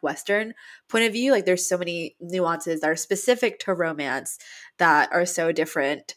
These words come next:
cross-culturally. So I think that this will be interesting to talk about.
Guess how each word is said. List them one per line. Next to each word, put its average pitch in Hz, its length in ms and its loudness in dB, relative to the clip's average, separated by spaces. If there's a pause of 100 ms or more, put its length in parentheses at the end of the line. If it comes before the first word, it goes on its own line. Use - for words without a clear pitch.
cross-culturally. 208 1800 0 (220)
So - 180 2
I 180 160 6
think 175 540 -2
that 156 160 2
this 160 160 -4
will 165 140 -2
be 135 300 -6
interesting 147 720 -6
to - 80 -4
talk 156 280 0
about. 98 340 0